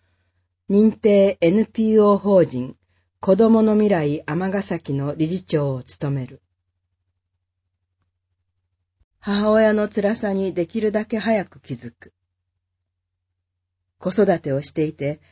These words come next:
悩んでいないお母さんはほとんどいません。小さな命を一人で支えていかないといけないと思い詰めてしまう人も多いと思います。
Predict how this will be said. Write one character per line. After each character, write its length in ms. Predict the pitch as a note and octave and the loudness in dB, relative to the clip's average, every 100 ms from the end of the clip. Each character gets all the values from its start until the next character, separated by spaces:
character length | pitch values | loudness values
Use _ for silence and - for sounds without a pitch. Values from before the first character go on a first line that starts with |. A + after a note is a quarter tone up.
| _ - | _ -4
悩 300 | D#3 F3 F#3+ | 0 0 0
ん 80 | |
で 100 | G3+ | -2
い 80 | F#3+ | -2
な 140 | G3 F#3 | -2 -2
い 80 | |
お 80 | D3 | -4
母 220 | C3+ E3 | -6 -8
さ 200 | D#3+ C#3 | -8 -10
ん 80 | C3 | -8
は 160 | C3 C3 | -8 -8
ほ 200 | - F3 | -10 -6
と 180 | A#3 A#3+ | -2 -2
ん 40 | |
ど 120 | E3 | -2
い 80 | A2 | -4
ま 160 | A2+ A#2 | -6 -10
せ 180 | - | -12
ん。 100 | A#2+ C#3 _ _ _ _ _ _ _ _ _ _ | -14 -18 _ _ _ _ _ _ _ _ _ _
小 200 | - C4+ | -6 -6
さ 180 | C#4 F#3+ | -4 -4
な 140 | D#3+ D3+ | -4 -4
命 420 | E3+ D#3 - C3+ | -4 -6 -8 -8
を 160 | C3 - | -8 -8
一 260 | _ - G3+ | _ -4 -4
人 140 | F3+ | -2
で 100 | C#3 | -6
支 140 | C#3 E3 G3 | -8 -8 -4
え 100 | G3 | -4
て 160 | F#3+ F#3+ | 0 -2
い 80 | |
か 140 | F#3 G3 | 0 -2
な 100 | F3+ | -2
い 80 | E3+ | -6
と 140 | B2 | -6
い 80 | C3 | -8
け 180 | - C#3 | -4 -4
な 160 | C3 | -4
い 140 | A#2+ - _ | -6 -12 _
と 240 | F#3+ F#3 - _ _ | -8 -8 -10 _ _
思 300 | - D#3 F#3 | -8 -2 0
い 60 | G3+ | 0
詰 260 | G3+ G3+ G3 | -2 -6 -4
め 20 | |
て 160 | G3+ | -4
し 140 | G3+ G#3 | -4 -4
ま 160 | F#3+ | -4
う 80 | G3 | -6
人 220 | G3+ - | -6 -8
も 360 | F#3 D3 B2+ F3+ | -6 -4 -2 0
多 120 | F#3 | 0
い 60 | G3 | -2
と 140 | - | -8
思 200 | B2 A#2 | -8 -8
い 80 | A2+ | -10
ま 160 | G#2 B2+ | -12 -14
す。 240 | - _ | -16 _